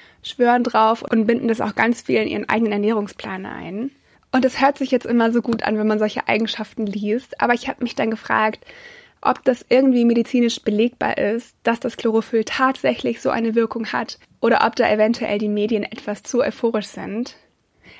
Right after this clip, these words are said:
Also eine Eigenschaft, wofür das Chlorophyll ja auch verantwortlich sein soll, ist, dass es eine super gute Anti-Aging-Wirkung hat. Und es ist tatsächlich so, dass das Chlorophyll etwas die Falten verringern kann und auch gleichzeitig die Elastizität der Haut erhöhen kann,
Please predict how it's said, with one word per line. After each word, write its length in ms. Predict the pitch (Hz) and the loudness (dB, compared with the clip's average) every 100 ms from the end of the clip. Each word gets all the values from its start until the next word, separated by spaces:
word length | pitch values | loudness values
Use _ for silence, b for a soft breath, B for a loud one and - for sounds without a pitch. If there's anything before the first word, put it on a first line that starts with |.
| B | B
Also 160 | 220 - | -6 0
eine 340 | - 254 - | 0 2 2
Eigenschaft, 600 | - 262 247 247 233 233 | 2 2 2 2 0 0
wofür 200 | 220 - | -2 -2
das 140 | 220 - | -2 -2
Chlorophyll 440 | 214 208 - 240 | -4 -4 0 2
ja 200 | 226 - | 4 2
auch 60 | 233 | 0
verantwortlich 680 | - - 214 214 214 214 - | -2 -2 0 -2 -2 -4 -2
sein 280 | - 214 | -2 -2
soll, 340 | 214 208 202 226 B B B B _ | 0 0 0 -4 B B B B _
ist, 240 | 262 247 | 0 2
dass 120 | 226 233 | -2 -2
es 100 | 240 | -2
eine 220 | 214 208 | -2 2
super 300 | 233 240 240 | 0 0 0
gute 440 | 226 220 220 214 - | 0 0 2 0 2
Anti-Aging-Wirkung 1120 | 214 220 247 - 202 202 196 196 196 - 202 | -2 -2 -4 0 2 2 -2 -4 -6 -6 -8
hat. 320 | 190 - - - b b b b b _ | -8 -8 -12 -14 b b b b b _
Und 100 | 233 | -2
es 100 | 233 | 0
ist 140 | 240 | -4
tatsächlich 640 | - 254 269 - 240 247 233 | 0 0 2 0 0 -2 0
so, 220 | 214 214 | 0 2
dass 120 | 220 226 | 0 -4
das 100 | - | -4
Chlorophyll 520 | 220 214 214 240 233 | -2 -2 -2 2 2
etwas 400 | - 240 226 233 | 2 -2 -4 -2
die 100 | 220 | -2
Falten 320 | 226 220 - | 2 2 0
verringern 500 | - 208 220 208 202 | -4 -2 0 0 0
kann 440 | - 196 196 240 B B B B - | -4 -8 -6 -6 B B B B 2
und 200 | 285 - | 2 2
auch 120 | 240 | 0
gleichzeitig 540 | 240 233 - 226 233 | 2 2 2 0 0
die 200 | - 226 | -2 -2
Elastizität 800 | - 233 240 - - - - 226 | 2 0 0 -4 -4 -6 0 0
der 160 | 233 - | 0 0
Haut 140 | 240 | 0
erhöhen 340 | 202 190 208 202 | 0 -2 -4 -4
kann, 380 | - 220 240 | -4 -2 -2